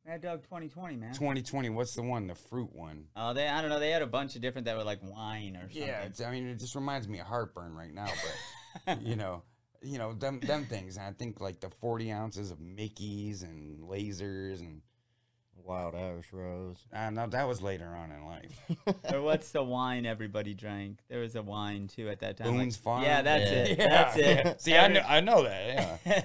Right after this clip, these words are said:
Speaker 1: <laughs> Everybody.
Speaker 2: Laser, I mean, 'cause the ninety-nine cent, you know, we're fifteen, sixteen years old. And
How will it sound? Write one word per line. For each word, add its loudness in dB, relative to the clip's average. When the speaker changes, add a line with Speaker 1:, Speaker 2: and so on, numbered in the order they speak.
Speaker 1:
<laughs> 4
Everybody. 6
Speaker 2:
Laser, 0
I -4
mean, -6
'cause -4
the 0
ninety-nine -2
cent, -4
you -8
know, -4
we're -4
fifteen, -6
sixteen -8
years -6
old. -6
And -8